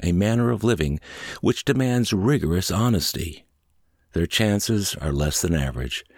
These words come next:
There are those, too, who suffer from grave emotional and mental disorders, but many of them do recover if they have the capacity to be honest.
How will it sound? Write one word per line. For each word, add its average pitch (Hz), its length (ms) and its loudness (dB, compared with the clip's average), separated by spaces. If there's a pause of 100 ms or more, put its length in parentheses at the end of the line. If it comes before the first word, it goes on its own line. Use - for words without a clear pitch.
(360)
There 170 240 6
are 175 80 6
those, 185 340 2
too, 135 380 4
who 143 160 0
suffer 147 320 0
from 127 240 0
grave 143 420 2
emotional 135 720 2
and 104 240 2
mental 113 260 2
disorders, 73 680 -2 (560)
but 107 140 0
many 131 260 4
of 95 120 2
them 104 260 2
do 160 200 2
recover 76 600 -2 (240)
if - 260 0
they 139 140 0
have 127 160 2
the 123 100 -2
capacity 90 640 0
to 98 140 -2
be 90 180 0
honest. 71 580 -4